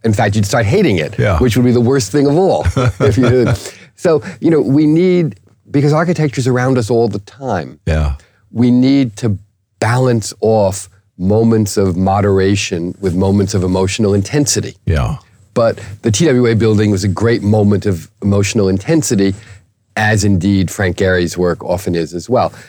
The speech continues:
Speaker 1: The other reason we don't want everything to be like that is you, you'd make, it would be a horrible city. I mean, ima-, imagine a street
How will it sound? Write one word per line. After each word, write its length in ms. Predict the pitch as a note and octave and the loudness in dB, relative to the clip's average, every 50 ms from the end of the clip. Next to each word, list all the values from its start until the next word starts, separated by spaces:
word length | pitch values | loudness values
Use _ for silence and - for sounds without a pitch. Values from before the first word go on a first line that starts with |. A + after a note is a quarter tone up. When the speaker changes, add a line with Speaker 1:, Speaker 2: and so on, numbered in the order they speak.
| - - - | -20 -4 -2
Speaker 1:
The 100 | D3+ D#3+ | 0 2
other 160 | D3+ C#3+ B2+ | 2 2 2
reason 280 | A#2+ A#2+ A2+ G2+ A2+ G#2+ | 2 2 2 2 2 2
we 80 | G#2 G#2+ | 2 2
don't 140 | G#2+ G2+ | 2 0
want 160 | G2 G2 F#2+ F2+ | 0 0 0 0
everything 380 | G2+ G2+ G2+ G2+ F#2+ G#2 F#2+ F2+ | 0 0 0 0 0 0 -2 -2
to 80 | G2+ | 0
be 120 | F#2+ E3 F3+ | 0 2 2
like 220 | D#3+ A2+ G#2 G2+ | 2 2 0 0
that 240 | G#2 G#2+ G2 G2+ G2+ | 0 0 0 2 2
is 200 | G2+ G2 G2 G2 - - _ _ - A2+ G2+ - | 0 0 -2 -4 -10 -18 _ _ -16 -16 -10 -4
you, 100 | - D3 | -2 0
you'd 340 | B2+ F#2+ B2+ C#3+ C3+ C#3 C#3 | 0 0 0 0 0 2 2
make, 180 | D3+ D3 C#3+ - | 2 2 0 0
it 120 | - - | -2 0
would 100 | C#3+ B2+ | 0 2
be 80 | D3+ C#3+ | 2 0
a 40 | |
horrible 360 | A#2 A2+ C#3+ C#3 C3+ A#2 C3 A#2+ | 0 0 0 0 0 0 -2 -2
city. 380 | - - - E3+ - F2 D#2+ | -2 -2 0 0 0 0 0
I 40 | E2+ | 2
mean, 140 | G2+ G#2 G2+ | 2 2 2
ima-, 240 | A2+ A2+ A#2 B2 A2 | 2 2 0 0 2
imagine 360 | B2+ C3 C#3+ E3 D3+ D3+ C#3+ | 2 2 2 2 2 2 2
a 60 | B2+ | 0
street 520 | A2 - - - - D3 D#3+ D3 - - | 0 -2 -4 -2 0 0 2 2 0 -2